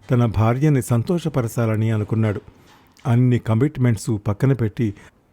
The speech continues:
వారం తిరిగేసరికి చక్కటి కథను తయారు చేశాడు. నిర్మాతలు ఆ కథ నెరేషన్‌కి ఒక ఫామ్ హౌస్‌కి రమ్మనడంతో అక్కడికి వాళ్ళు చెప్పిన ఈవినింగ్ టైంకి వెళ్ళాడు.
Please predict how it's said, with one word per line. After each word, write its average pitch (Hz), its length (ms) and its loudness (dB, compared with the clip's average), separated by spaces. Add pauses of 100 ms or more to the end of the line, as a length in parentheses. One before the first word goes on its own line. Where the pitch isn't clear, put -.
(460)
వారం 151 360 4
తిరిగేసరికి 156 720 2
చక్కటి 165 480 0
కథను 143 340 2
తయారు 113 360 2 (100)
చేశాడు. 107 340 -2 (560)
నిర్మాతలు 117 680 2 (120)
ఆ 120 100 2
కథ 117 280 0
నెరేషన్‌కి 117 760 0
ఒక 107 220 -2
ఫామ్ 123 380 0
హౌస్‌కి 131 320 -2
రమ్మనడంతో 113 720 0 (440)
అక్కడికి 151 500 0 (140)
వాళ్ళు 120 320 2 (100)
చెప్పిన 143 320 0 (140)
ఈవినింగ్ 156 400 4
టైంకి 120 340 0
వెళ్ళాడు. 107 500 0